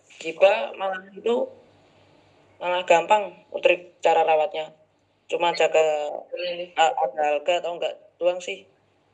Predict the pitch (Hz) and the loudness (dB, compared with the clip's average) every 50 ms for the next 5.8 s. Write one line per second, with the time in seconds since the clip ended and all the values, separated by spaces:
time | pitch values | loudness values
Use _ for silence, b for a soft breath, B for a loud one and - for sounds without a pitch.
0 | _ _ _ - - 156 170 170 170 190 208 208 208 208 208 202 202 - 180 165 | _ _ _ -6 -2 0 0 0 0 -2 -6 -4 -4 -4 -6 -4 -2 -2 -2 -2
1 | 170 - 175 175 - - - - _ _ - 196 196 196 185 220 208 190 180 175 | -2 -6 -8 -8 -8 -12 -16 -20 _ _ -4 -2 -2 0 0 0 0 0 -2 -4
2 | 170 - - - _ _ _ _ _ _ _ _ _ _ _ _ _ _ _ - | -4 -6 -8 -12 _ _ _ _ _ _ _ _ _ _ _ _ _ _ _ -8
3 | - - 208 208 - 190 - 156 160 - - 175 185 185 202 - - 175 170 175 | -6 -2 -2 -2 -2 0 0 0 0 -2 -6 -10 -6 -6 -4 -2 -2 -2 -2 -2
4 | 139 139 - _ _ _ _ - 165 160 156 - - - _ _ _ _ _ _ | -4 -6 -10 _ _ _ _ -4 -2 -2 -2 -2 -6 -10 _ _ _ _ _ _
5 | _ _ - - 170 151 151 160 165 165 165 - 156 156 - 151 | _ _ -8 -4 -2 0 0 0 -2 -4 -6 -10 -12 -12 -12 -14